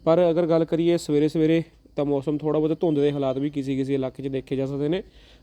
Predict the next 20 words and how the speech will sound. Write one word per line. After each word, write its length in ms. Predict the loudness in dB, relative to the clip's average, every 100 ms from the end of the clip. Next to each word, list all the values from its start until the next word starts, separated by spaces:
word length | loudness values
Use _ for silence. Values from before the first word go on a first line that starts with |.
| -6
ਅੱਜ 120 | -2
ਰਾਤ 200 | 0 0
ਪੰਜਾਬ 380 | -2 -2 0 0
ਦਾ 100 | -2
ਮੌਸਮ 320 | -4 -6 -8
ਸਾਫ਼ 360 | -6 -4 -4 -4
ਹੈ, 60 | -6
ਬੱਦਲਬਾਈ 500 | -6 -6 -4 -4 0
ਤੇ 220 | 0 -2 -6 -20 -6 -2
ਕਿਸੇ 160 | -2
ਤਰੀਕੇ 340 | 0 -2 0 -2
ਦੀ 100 | 0
ਮੀਂਹ 220 | 0 0
ਦੀ 100 | 0
ਉਮੀਦ 220 | -2 -2
ਨਾ 180 | -4 -6
ਮਾਤਰ 280 | -8 -8 -6
ਦੇ 100 | -4
ਬਰਾਬਰ 360 | -4 -4 -2
ਹੈ। 120 | -4